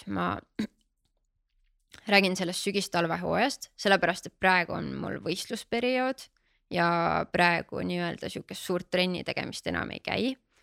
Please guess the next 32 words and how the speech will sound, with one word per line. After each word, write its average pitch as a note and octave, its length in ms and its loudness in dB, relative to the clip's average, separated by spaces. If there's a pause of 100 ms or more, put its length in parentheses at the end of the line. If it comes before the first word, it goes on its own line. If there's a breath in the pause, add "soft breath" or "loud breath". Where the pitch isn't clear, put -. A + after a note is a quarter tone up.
(160)
Et, F3+ 180 -4 (140)
äh, E3 240 0
kui - 120 -8
ma E3+ 120 0
usas F3+ 260 -6
olen, E3+ 260 -2
siis - 160 -12
iga F3+ 180 2
nädalavahetuse F3 680 -4
võistlus, F#3 340 -6
võistlus, G3 300 -8
võistlus C#4+ 460 -4 (240 soft breath)
ja - 140 0
nädala F#3 280 4
sees F#3 320 0
käib E3 180 2
siis - 220 -8
selle E3 240 0 (360)
nädalavahetusel F#3 760 0
tuleva E3+ 340 0
võistluse - 460 -6
jaoks - 260 -4
harjutamine - 600 -4
ja C#2 160 0
raja F3 220 4 (880)
nii-öelda F3 480 2
õppimine. D#3+ 480 -6 (600 soft breath)
Aga F3 500 4
minu F#3 260 0
treeningplaan G3 800 2 (240)
oligi F#3 400 0
siis - 240 -12